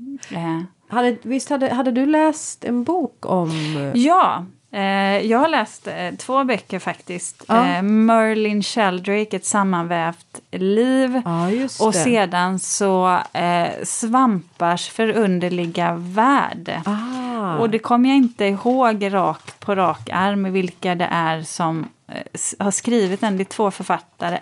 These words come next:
Speaker 2: Ja.
Speaker 1: En är väl, heter han Anders Dahlberg?
Speaker 2: Okej.
Speaker 1: Jo, Anders Dahlberg och, eh, Anna, eh, Froster.
Speaker 2: Ah, okej, ja.
Speaker 1: Ja, också jätteintressant,
Speaker 2: Ja.
Speaker 1: jätteintressant. Förutom själva avsnittet då, där Anna Rosling var med.
Speaker 2: Mm.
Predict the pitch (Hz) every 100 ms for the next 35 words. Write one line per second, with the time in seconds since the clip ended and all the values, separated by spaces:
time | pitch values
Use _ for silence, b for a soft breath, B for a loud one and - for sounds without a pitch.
0 | - 208 226 233 226 - 185 180 170 175
1 | 170 B B B B 139 - 165 214 -
2 | 220 170 143 - - 185 180 160 160 165
3 | 180 202 175 - 151 - _ 185 185 160
4 | 151 202 - B - - 254 294 - 233
5 | 220 - 214 190 170 165 170 170 - -
6 | 170 170 170 - 175 175 170 175 185 -
7 | - 175 165 165 - 214 - - - 214
8 | 214 - - 202 233 269 - 190 160 120
9 | 180 220 226 196 190 - - 285 - 285
10 | 269 240 - 185 185 180 - 190 - 214
11 | 196 214 190 - - - 320 302 226 -
12 | 196 190 185 170 180 170 190 202 175 175
13 | 160 175 170 165 190 185 - 175 175 196
14 | 214 - 185 220 233 254